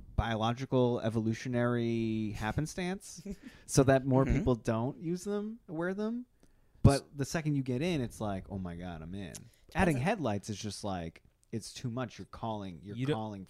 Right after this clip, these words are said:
Speaker 1: for a-, a-, attention that you don't need.
Speaker 3: You don't even want the option.
Speaker 1: No.
Speaker 3: 'Cause you can probably just clip it onto one of the holes, the headlight, and then take it off when you don't wanna use it. But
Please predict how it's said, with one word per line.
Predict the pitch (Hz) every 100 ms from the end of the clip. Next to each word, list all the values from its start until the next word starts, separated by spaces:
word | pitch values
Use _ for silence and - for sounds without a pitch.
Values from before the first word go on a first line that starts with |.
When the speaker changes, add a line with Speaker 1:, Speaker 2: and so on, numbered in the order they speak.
| -
Speaker 1:
for | 82 80 - _ _ -
a-, |
a-, | 104 - 107 -
attention | 113 107 101 - 87
that | 67
you | 90 -
don't | 95 90
need. | 95 - - - -
Speaker 3:
You | 139
don't | 147
even | 143 131
want | 120 113 -
the | 110
option. | 107 101 - - - - -
Speaker 1:
No. | 104 117 196 180 - -
Speaker 3:
'Cause | 131 113
you | 175
can | 185 143
probably | - 156 143
just | 120 113 -
clip | - 156
it | 131
onto | 131 127 117
one | 110 110
of |
the | 101
holes, | - 120 101 101
the | 110
headlight, | 110 113 104
and | 104
then | 107
take | 135 113
it |
off | 104 101
when | 107
you | 104
don't | 104
wanna | -
use | 110 -
it. | 110
But | 110